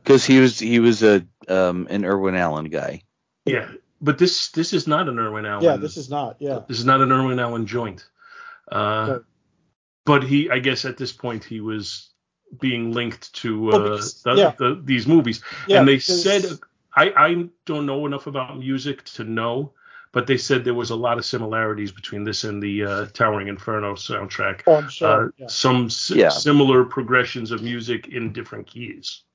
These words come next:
Speaker 3: Right. 'Cause up until Jaws, he was the disaster guy. He was the guy they would get for disaster movies.
Speaker 2: Or the science fiction guy for T V shows.
Speaker 3: Yeah, exactly. You know,
Speaker 2: Mm-hmm.
Speaker 3: you know, so, uh, I, I think in a lot of ways, Jaws is the thing that m-,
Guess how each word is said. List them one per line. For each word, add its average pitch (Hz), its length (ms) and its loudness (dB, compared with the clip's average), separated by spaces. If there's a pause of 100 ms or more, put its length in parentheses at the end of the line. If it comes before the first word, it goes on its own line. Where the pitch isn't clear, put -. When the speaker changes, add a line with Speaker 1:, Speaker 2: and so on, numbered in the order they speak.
(160)
Speaker 3:
Right. 131 260 -8 (1120)
'Cause 196 160 2
up 226 140 4
until 202 260 -2
Jaws, 156 540 2
he 185 180 -8
was 160 400 -6
the 147 120 -4
disaster 156 680 -2
guy. 113 240 -10
He 143 160 -10
was 143 140 -10
the 151 80 -4
guy 143 200 -2
they 139 140 -2
would 139 160 -6
get 139 200 -6
for 147 120 -10
disaster 143 480 -8
movies. - 460 -16 (260)
Speaker 2:
Or 139 160 6
the 117 80 -2
science 107 360 -4
fiction 131 360 -4
guy 101 180 -4
for 104 140 -12
T 98 180 -10
V 110 140 -10
shows. - 520 -16
Speaker 3:
Yeah, 180 200 8
exactly. 147 540 2
You 151 120 -2
know, 131 120 -2
Speaker 2:
Mm-hmm. - 560 -16
Speaker 3:
you 156 80 -2
know, 139 100 -2
so, 160 460 2
uh, 170 380 -4
I, 170 80 2
I 160 60 2
think 190 260 2
in 160 100 -2
a 156 60 -2
lot 160 180 4
of 160 60 6
ways, 143 380 -2
Jaws 147 540 0
is 123 140 -12
the 135 100 -6
thing 135 220 -6
that 123 140 -4
m-, 131 180 -16